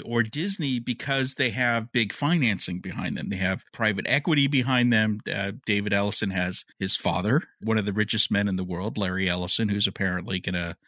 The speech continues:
pony up some money for this. So, you know, when they need to finance a movie for two hundred million dollars, there will be money for that kind of thing lying around, which is important, obviously, 'cause, uh, you can't make blockbusters without lots of money.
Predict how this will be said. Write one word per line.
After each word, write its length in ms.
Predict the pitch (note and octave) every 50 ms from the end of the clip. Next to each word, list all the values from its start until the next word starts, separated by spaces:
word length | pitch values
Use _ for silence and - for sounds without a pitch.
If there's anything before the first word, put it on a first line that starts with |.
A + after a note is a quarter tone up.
| - _ -
pony 340 | - A2 G2+ G2 G2 F#2+ F#2
up 160 | F#2+ - -
some 200 | - - G2+ F#2+
money 240 | G2 F#2 F#2 F#2 F2+
for 140 | - - G2
this. 440 | F#2 F#2+ G2+ A2+ - - - - - _ _ _ _
So, 480 | - - - D#3 D3 C#3 C3 C3 C3 B2 -
you 100 | D#3+ C#3
know, 120 | A2+ G#2+ G#2+
when 180 | A2 A#2+ A#2+
they 100 | A#2+ A#2+
need 280 | A#2+ C3 C3 C3 B2+ -
to 320 | - - A#2+ A2+ A2+ G#2+
finance 500 | - - C3+ B2+ A#2 A#2 A#2 A2 - -
a 40 | A2+
movie 360 | A2+ B2 B2+ A#2+ A2 A2+ G#2
for 160 | - - A2
two 180 | G2 - A2 G#2+
hundred 220 | A2+ G#2+ G#2 G2
million 260 | G#2 G2+ G2+ G2+ G#2 G2
dollars, 440 | F#2+ G2 G#2 G#2 G2+ G2+ G2+ F#2+ -
there 120 | G#2 G2+
will 200 | G2 G2+ G2+ G2
be 180 | F#2 G2 G2 F#2+
money 280 | F#2+ F#2+ G2 G2 F#2
for 140 | F2 - F#2 F#2
that 280 | F#2 F2+ E2+ - _
kind 200 | - F#2 F2+ E2+
of 80 | F2 -
thing 380 | - F#2+ F2+ F#2 F#2+ F#2+ - - _ _ _ -
lying 240 | - F#2+ F#2 F2+ F2+
around, 420 | F2 F2 E2+ C2+ - - - - - _ _ _ _ _ _ _ _ _ -
which 180 | - G#2 -
is 120 | F#2 F2+ F2+
important, 580 | F#2 - - C3+ C#3 B2 - - - - - - _ -
obviously, 420 | F2 F2 E2 D2 - - - - -
'cause, 380 | - - F2+ F#2 - - - - _ _ _ _ _ -
uh, 200 | - G2+ F2+ - G2+
you 100 | F#2 F2
can't 200 | - - G2 F#2
make 180 | F#2+ G2 G2+ -
blockbusters 680 | A2+ A2 A2+ A2 - A2 G2 - - - F2+ F2 F2+ A2+
without 380 | F#2+ - - F#2 F#2 F#2 - -
lots 240 | - F#2 F2+ - -
of 60 | F#2
money. 260 | F2+ F2+ - - -